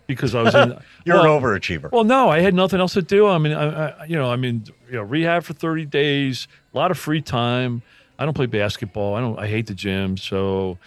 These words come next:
Speaker 1: you know, I, I didn't do all that. I went back to my room and I did Purpose Driven Life, right? And I did one a day, and I did it religiously. I wrote it all out in a notebook, just like you, you, you love,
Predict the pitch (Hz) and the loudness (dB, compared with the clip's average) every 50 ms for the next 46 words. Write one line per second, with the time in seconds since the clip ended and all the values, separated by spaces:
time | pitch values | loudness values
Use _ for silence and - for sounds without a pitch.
0 | - _ _ _ _ - 120 113 110 127 147 160 147 147 175 196 185 156 131 165 | -20 _ _ _ _ -4 -2 -2 0 0 -2 -2 -2 -2 -2 0 0 -2 0 0
1 | 185 202 170 139 113 107 98 90 85 87 127 143 160 170 151 - 151 151 151 - | 0 2 2 0 0 -2 -2 -4 -4 -4 -4 -2 -2 -2 -4 -2 -4 -4 -4 -4
2 | 147 135 135 131 135 143 147 151 143 131 131 127 120 139 135 127 - - 123 123 | -4 -2 -2 0 0 0 0 0 -2 -2 -4 -4 -4 -4 -4 -4 -4 -4 -4 -4
3 | 131 127 - - 139 127 135 131 135 160 185 - - - - _ _ _ _ _ | -4 -6 -6 -4 -4 -2 -2 -2 -4 -4 -6 -8 -10 -14 -20 _ _ _ _ _
4 | _ _ 110 110 123 147 160 - - _ _ _ - 123 123 117 110 101 127 120 | _ _ -2 0 0 0 -2 -6 -14 _ _ _ -4 -2 0 0 0 2 2 2
5 | 117 120 117 - - _ 110 104 113 117 131 151 165 143 127 127 107 98 101 98 | 2 2 -2 -6 -14 _ -6 -2 0 2 2 2 0 0 0 0 0 2 0 -2
6 | 120 139 139 - _ _ _ _ 107 101 101 98 92 113 113 123 135 123 113 113 | -4 -6 -8 -12 _ _ _ _ -6 -4 -4 -2 -2 -2 -2 -2 -2 -4 -4 -4
7 | 113 110 113 117 101 - 110 104 95 87 98 110 123 143 143 139 135 135 127 110 | -4 -2 -4 -4 -4 -4 -4 -4 -4 -2 0 0 2 2 2 2 2 2 0 0
8 | 107 113 120 117 110 107 104 101 101 95 - 95 98 101 101 - 98 90 - 98 | -2 -2 -4 -4 -4 -4 -4 -4 -6 -6 -6 -8 -8 -8 -8 -10 -14 -12 -10 -10
9 | 110 107 - 101 104 104 107 98 107 110 110 95 104 117 117 113 101 92 92 113 | -10 -10 -8 -6 -6 -6 -4 -4 -4 -4 -4 -4 -4 -2 0 0 -2 -2 -2 -4
10 | 131 - | -6 -10